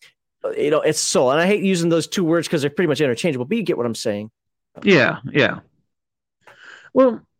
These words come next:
Speaker 2: I mean, but, um, but if you choose to play a monster race, you have to accept the responsibility of that.
Speaker 1: Yeah,
Speaker 2: You
Speaker 1: and the
Speaker 2: know,
Speaker 1: g-, and that
Speaker 2: so,
Speaker 1: means
Speaker 2: so
Speaker 1: the
Speaker 2: if you
Speaker 1: game
Speaker 2: go into
Speaker 1: master
Speaker 2: a
Speaker 1: as well.
Speaker 2: farming community, yeah, if you go into a
Speaker 1: <clears throat>
Speaker 2: farming community, you're playing an orc.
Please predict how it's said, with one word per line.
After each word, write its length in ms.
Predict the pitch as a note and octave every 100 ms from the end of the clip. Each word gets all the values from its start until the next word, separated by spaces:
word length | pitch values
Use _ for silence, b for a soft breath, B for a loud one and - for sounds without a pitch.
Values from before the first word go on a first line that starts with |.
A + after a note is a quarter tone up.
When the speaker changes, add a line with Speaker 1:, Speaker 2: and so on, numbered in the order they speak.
| -
Speaker 2:
I 80 | G3
mean, 180 | G3+ D#3+
but, 320 | G3+ G#3+ F#3+
um, 280 | - G#3 F3+
but 200 | F3 G#3+ F#3
if 160 | E3
you 120 | F#3
choose 280 | D3 B3 G#3+
to 80 | F3
play 240 | - G3+
a 40 | F3
monster 380 | D#3 D3 - C#3+
race, 380 | G#3 E3 D#3
you 260 | - C#3+ D#3+
have 260 | D3 D#3 -
to 120 | D3+
accept 400 | B2 - D3 C3 _ _ -
the 80 | A2+
responsibility 1040 | A2+ - A2+ G#2+ G2+ - C3 C3+ A2+ A2+
of 180 | G2+ F#2+
that. 300 | G2 A1+ - _ _ _ -
Speaker 1:
Yeah, 140 | A3+ G#3 _ -
Speaker 2:
You 100 | A3
Speaker 1:
and 100 | G3+
the 40 |
Speaker 2:
know, 40 | E3+
Speaker 1:
g-, 60 | -
and 140 | G3+
that 100 | -
Speaker 2:
so, 40 |
Speaker 1:
means 200 | B3 C4
Speaker 2:
so 120 | D#3+ C#3+
Speaker 1:
the 60 |
Speaker 2:
if 100 | C3+
you 60 | F#3 G#3
Speaker 1:
game 40 |
Speaker 2:
go 60 | G3+
into 100 | F#3+
Speaker 1:
master 300 | F3+ F#3 D#3+
Speaker 2:
a 20 |
Speaker 1:
as 140 | D3
well. 140 | D#3 F3+
Speaker 2:
farming 220 | F3+ D#3+
community, 580 | D3 C#3+ B2 A#2 A2+ - _ _ _ _ -
yeah, 240 | G#3+ G#2
if 140 | D#3+ D3+
you 100 | G3+
go 100 | G3
into 220 | F3+ -
a 40 | C#3+
Speaker 1:
<clears throat> 60 |
Speaker 2:
farming 280 | A3 A3 F3+
community, 220 | - E3 _ _ C#3+
you're 140 | E3
playing 320 | - E3+ D3
an 80 | B2 -
orc. 320 | G3 D3+